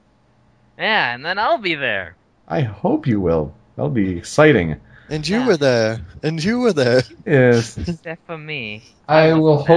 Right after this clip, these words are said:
Speaker 1: last
Speaker 2: hopefully
Speaker 1: time.
Speaker 2: have started Infamous by then.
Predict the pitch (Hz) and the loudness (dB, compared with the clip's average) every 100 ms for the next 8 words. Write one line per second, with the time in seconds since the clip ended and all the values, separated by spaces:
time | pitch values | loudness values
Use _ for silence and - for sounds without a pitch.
0 | 190 - 175 180 175 170 156 143 131 - | 4 2 2 6 4 4 4 4 2 2
1 | 147 147 135 147 160 190 196 202 - 196 | 4 4 2 0 0 2 2 2 2 4
2 | 196 214 233 247 | 6 6 6 4